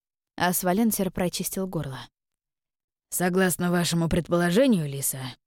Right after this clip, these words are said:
адептов убивают в полнолуние. Следующее — через седмицу. Жертва, скорее всего, выбрана. Я полагаю,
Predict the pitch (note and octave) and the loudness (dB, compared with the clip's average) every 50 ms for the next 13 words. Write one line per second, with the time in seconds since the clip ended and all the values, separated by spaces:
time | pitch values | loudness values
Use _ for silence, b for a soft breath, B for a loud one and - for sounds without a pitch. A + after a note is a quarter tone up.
0 | _ _ _ _ - E3+ F#3 F#3+ F#3+ A3+ B3 A#3+ - - G3 F3 - - - F3+ | _ _ _ _ -2 0 0 2 4 4 2 2 2 -2 -4 -4 -2 -2 -2 0
1 | F#3 F3+ G3+ G3 G3 G3+ G3+ F#3+ - - - F#3+ G3 G3+ G#3 A3 G#3+ E3+ D3 C#3 | 2 2 2 4 4 4 4 2 2 0 0 2 2 4 2 2 0 0 -2 -6
2 | C3 C3 B2 B2 A#2+ - _ _ _ _ _ _ _ _ _ _ _ - - - | -8 -8 -10 -10 -12 -16 _ _ _ _ _ _ _ _ _ _ _ -14 -14 -12
3 | - D3 E3 E3+ F3+ A3+ C4 C#4 B3+ - D4+ D#4 D#4 B3+ - E3+ D#3+ E3 F3 E3 | -8 -6 -4 0 2 2 4 4 2 0 2 2 2 2 0 0 0 0 0 0
4 | - F3 D3+ C#3+ C3 B2 - - - C3+ A#2+ A#2+ - _ _ _ _ _ _ _ | 0 0 -2 -4 -8 -8 -8 -8 -8 -8 -12 -16 -20 _ _ _ _ _ _ _
5 | _ _ _ _ - D#3+ E3 F#3 F#3 E3 - D#3+ F3 E3 - - E3 E3+ E3+ E3+ | _ _ _ _ -8 -4 0 0 0 0 0 -2 -2 -2 -2 0 0 2 2 2
6 | D#3 - E3+ E3+ E3+ D#3+ E3 F#3 E3 D3 C#3 B2+ B2+ B2 A#2+ A#2 - _ _ _ | 2 2 2 2 2 2 2 0 0 -2 -6 -8 -8 -10 -12 -14 -16 _ _ _
7 | _ _ _ _ _ _ _ - F3+ G#3 A3 G3 G#3 G3+ G3+ G3+ G3+ B3+ B3 F#3+ | _ _ _ _ _ _ _ 0 2 2 2 4 2 2 2 2 4 2 2 2
8 | E3 D3 C#3 | 0 -2 -6